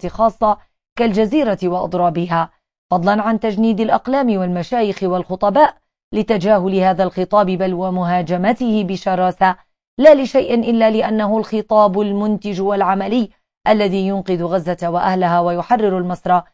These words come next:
من براثن المحتلين، والذي من شأنه أن يقلب الطاولة على العملاء والخون ويغير خارطة المنطقة كلها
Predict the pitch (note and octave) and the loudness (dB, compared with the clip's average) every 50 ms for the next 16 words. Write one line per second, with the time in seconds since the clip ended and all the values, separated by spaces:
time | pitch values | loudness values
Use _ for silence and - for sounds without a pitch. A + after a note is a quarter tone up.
0 | _ _ _ _ _ - F#3+ G3 F#3+ E3+ F3+ F3+ F3+ F#3+ F#3+ F3+ - - E3+ E3+ | _ _ _ _ _ -2 0 0 2 2 2 2 2 2 2 2 0 -4 -6 -6
1 | F3 E3+ E3 D#3 E3 G#3+ - - - G3 F3 E3+ E3 E3 E3 D#3+ D#3+ D#3+ - _ | -6 -6 -6 -6 -8 -8 -8 -4 -4 -2 -2 -2 -4 -6 -6 -8 -10 -12 -14 _
2 | _ _ _ _ - G#3 A3 A3+ A3+ G3+ A3+ A3+ A3+ A3+ A3+ - D4+ - A#3 A#3 | _ _ _ _ 2 4 4 4 4 4 2 2 2 2 2 2 0 0 2 2
3 | A3 G3+ G#3 F#3+ F#3 F3+ E3+ F3 F3+ - G3 G#3 A3 G3+ A#3 A#3 - - F#3 E3+ | 2 2 0 -2 -4 -4 -4 -4 -6 -4 -4 -2 0 0 0 0 0 -2 -2 -2
4 | D#3+ F3 F#3 G#3 G#3+ G#3+ A#3 G#3 G3 F#3 F3+ F3+ E3+ E3 F3 F3+ F#3 G#3 G#3 - | -2 -2 -2 -2 0 0 0 0 0 -2 -2 -2 -2 -2 -2 0 0 2 0 0
5 | G3+ F#3 F3+ F3+ F3 - C4 C#4 C#4+ C#4 C4 A#3+ - _ _ _ _ _ - A3 | 0 -2 -4 -4 -4 0 0 2 2 2 0 -2 -4 _ _ _ _ _ 0 2
6 | A#3 A3 G#3 F#3+ F3 F#3 A3+ A3+ F#3+ F#3+ F#3 F#3 F3+ F3+ F3 - - F3 F3+ F3 | 2 2 2 0 0 0 0 0 0 0 -2 0 0 -2 -2 -2 -4 -4 -2 -2
7 | F3 G3+ - G#3+ G3+ - F#3+ F3+ F3 F3 F3+ F3+ F3 E3+ - A#3 A#3+ - G#3+ G3 | -2 -2 -2 -2 -2 -2 -2 -4 -2 -4 -6 -6 -6 -2 -2 -2 0 2 0 -2
8 | - - F#3 - - - D4+ C4+ A#3+ G#3+ F#3+ E3+ E3+ E3 E3 - | -2 -4 -8 -8 -4 -2 -2 0 0 0 0 0 -2 -2 -2 -4